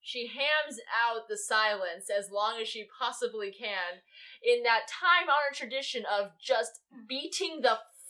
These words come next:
Speaker 1: fuck around that bush. That bush is a goddamn moat around it, with a dead horse in the middle. It's really fucking irritating.
Speaker 2: <laughs>
Speaker 1: Why can't they, anybody, ever, ever believe a world exists where he walks in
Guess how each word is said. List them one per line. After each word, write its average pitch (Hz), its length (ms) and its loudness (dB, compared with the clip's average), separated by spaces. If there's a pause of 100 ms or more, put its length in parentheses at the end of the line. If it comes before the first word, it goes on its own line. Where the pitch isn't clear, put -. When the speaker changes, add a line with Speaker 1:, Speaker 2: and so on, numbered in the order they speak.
Speaker 1:
fuck 262 380 4
around 220 460 6
that 196 240 0
bush. - 380 -6 (360)
That 494 260 6
bush 381 200 2
is - 60 -8
a 226 60 -2
goddamn 208 520 4
moat 175 200 -4
around 123 340 -10
it, 113 140 -12
with 214 100 -10
a 220 80 0
dead 269 300 6
horse 233 240 2
in 208 40 -14
the 180 100 -10
middle. 151 320 -10 (180)
It's 220 240 -6
really 320 320 -6
fucking 240 320 -10
irritating. - 540 -12
Speaker 2:
<laughs> - 840 -16
Speaker 1:
Why 311 320 8
can't 339 300 -4
they, 247 140 6
anybody, 208 480 -2
ever, 208 340 0 (100)
ever 214 480 2
believe 220 400 -6
a 214 80 0
world 185 280 -2
exists - 460 -8
where 185 340 -4 (120)
he 254 200 -6
walks 311 320 -2
in 180 400 -6